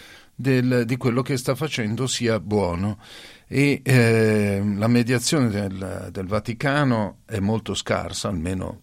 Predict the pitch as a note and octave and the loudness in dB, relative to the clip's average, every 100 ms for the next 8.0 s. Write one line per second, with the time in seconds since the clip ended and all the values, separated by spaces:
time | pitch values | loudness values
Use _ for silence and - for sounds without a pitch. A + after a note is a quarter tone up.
0 | - G#2+ F#2 F2+ F#2 - F#2+ F2 F#2 E2 | -14 -10 -10 -8 -10 -8 -6 -4 -6 -6
1 | D#2+ - - - D#2+ D#2+ D#2+ F#2 F2+ F2+ | -8 -12 -10 -8 -8 -10 -10 -10 -8 -10
2 | - - - - E2 F2+ F2+ F2 F2 - | -10 -18 -20 -16 -10 -8 -6 -8 -8 -10
3 | - - G2 F#2 A2+ A2+ G2 G2 A#2 A2 | -10 -8 -6 -4 -2 -2 -2 0 0 0
4 | F#2+ F#2 F#2+ F2+ A2 G2+ F#2+ F#2+ - G2+ | -2 -4 -6 -8 -8 -8 -8 -8 -10 -12
5 | - G#2 G2+ G2 G2+ - G2 G2+ G2+ F#2+ | -10 -8 -8 -8 -6 -6 -6 -4 -4 -2
6 | G2 - G#2+ G2+ F#2 - F#2+ F2+ E2+ - | -4 -4 -4 -2 -4 -6 -8 -6 -6 -6
7 | G#2 G2 F#2 - G#2+ G#2 G#2 - D#3+ | -6 -6 -8 -8 -6 -6 -6 -6 -8